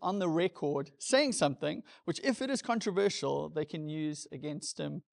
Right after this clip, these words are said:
in the future. And Jesus responds in this way. He said to him,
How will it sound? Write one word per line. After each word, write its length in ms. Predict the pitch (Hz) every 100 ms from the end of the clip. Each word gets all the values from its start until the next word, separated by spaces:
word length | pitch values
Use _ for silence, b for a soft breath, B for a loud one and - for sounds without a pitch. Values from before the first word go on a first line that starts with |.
| _ _ _ _
in 140 | - 147
the 80 | 135
future. 480 | - 147 - 135 127 _ _ _ _ _ _ _ - - _
And 100 | 151
Jesus 340 | 143 196 202 -
responds 520 | 185 - 165 202 165
in 80 | 156
this 180 | 160 -
way. 200 | 160 139 _ _ _ _ _ _
He 80 |
said 260 | 170 - 196
to 80 | 202
him, 360 | 175 175 160